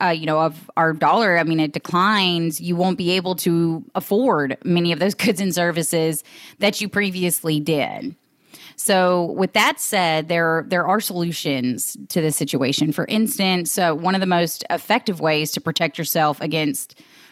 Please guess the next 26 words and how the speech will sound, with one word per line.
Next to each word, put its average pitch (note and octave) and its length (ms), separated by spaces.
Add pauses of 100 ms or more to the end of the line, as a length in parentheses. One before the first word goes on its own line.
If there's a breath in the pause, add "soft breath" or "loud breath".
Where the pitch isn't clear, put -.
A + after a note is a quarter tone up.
rising F3+ 640
prices D#3+ 800
is F3 400
your E3+ 420
own G3 200
inflation-proof E3+ 720
assets - 540
that, D#3 400
that D3+ 120
help E3+ 260 (120)
generate E3 680 (440 loud breath)
those F3 580
ever-increasing F#3 1120
cash E3 240
flows, D#3 680
um, D#3 380
that D#3+ 180
can E3 240
match D#3 420
or E3+ 140
even D#3+ 580
exceed F#3 640
the D#3+ 140
rate D3+ 260
of C3+ 80
inflation. - 640